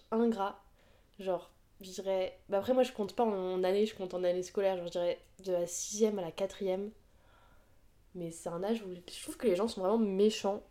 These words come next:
Genre les, les, les, les adolescents du coup entre eux sont vraiment méchants et désagréables. Alors que c'est vraiment un âge où on cherche sa personnalité, on n'est pas forcément à l'aise avec soi-même.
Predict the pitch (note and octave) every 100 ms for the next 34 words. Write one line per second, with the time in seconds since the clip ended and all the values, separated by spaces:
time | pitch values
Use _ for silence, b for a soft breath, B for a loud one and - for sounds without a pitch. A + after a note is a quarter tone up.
0 | - - F#3 F3 F3 F3 F3 - - -
1 | - - F3+ F#3+ - - F#3 F#3 G3 -
2 | - - - F3+ F3 F3 F#3 F#3 F3+ G#3+
3 | F#3+ G#3+ G3 F3 - A3+ F3+ F#3+ A3 G3
4 | - G3+ F#3+ F#3 F#3 F#3 F#3+ G#3+ A#3 b
5 | b b b b F#3+ - G#3+ C4 B3+ A3
6 | A#3+ A3 F#3+ - F3+ - A3 - G#3 G3
7 | - G#3 G#3+ A3 A#3 A3 F#3+ F#3 F#3 G3+
8 | G3 G3 G3+ F#3+ G#3 G#3 G#3+